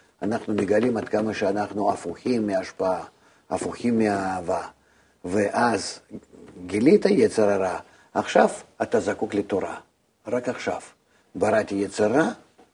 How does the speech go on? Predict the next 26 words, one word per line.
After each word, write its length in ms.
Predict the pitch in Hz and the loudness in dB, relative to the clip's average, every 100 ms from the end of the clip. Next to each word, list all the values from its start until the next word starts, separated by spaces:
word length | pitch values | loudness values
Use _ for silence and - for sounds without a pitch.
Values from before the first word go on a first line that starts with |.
| _ | _
יש 200 | 143 156 | 4 6
לך 120 | - | 4
עכשיו, 300 | - - 240 226 - - | 2 2 0 0 -6 0
ראית? 340 | 110 160 - 107 - - - | 4 4 4 -2 -6 -20 -8
עכשיו 300 | - - 165 143 | -6 4 4 6
בראתי 340 | 120 147 156 | 6 4 2
תורת 240 | 131 123 123 | 2 2 2
תבלין. 360 | 110 92 87 82 _ _ _ _ _ _ | 0 -2 -6 -10 _ _ _ _ _ _
עכשיו 340 | 127 - - 120 | 0 0 0 0
תיקח 320 | - 110 107 | -2 -4 -4
את 80 | 110 | -4
התורה, 500 | 104 - 101 107 147 175 _ _ _ | -4 0 2 2 0 -6 _ _ _
מה 160 | 123 131 | 2 4
זה 120 | 110 | 2
תורה? 380 | - 113 127 170 - - - | 2 4 4 2 -6 -12 -8
עכשיו 280 | - 147 123 | 0 2 2
אתה 140 | 131 | 2
זקוק 420 | 113 120 160 - | 2 2 0 0
לכוח 720 | 117 - - 180 104 90 - - _ _ _ | -2 -2 2 4 4 0 -10 -18 _ _ _
שישנה 800 | - - 139 143 139 135 131 170 | 2 6 6 6 2 2 4 6
אותך, 300 | 160 123 - 110 | 6 6 2 2
יתקן 480 | 110 135 - 107 | 2 0 2 0
אותך. 240 | 101 95 98 87 - _ _ | 0 -4 -4 -4 -8 _ _
ובאמת 400 | 131 127 160 202 | 4 8 8 6
כך 180 | - - | 0 2
כתוב, 340 | 165 151 147 | 2 4 2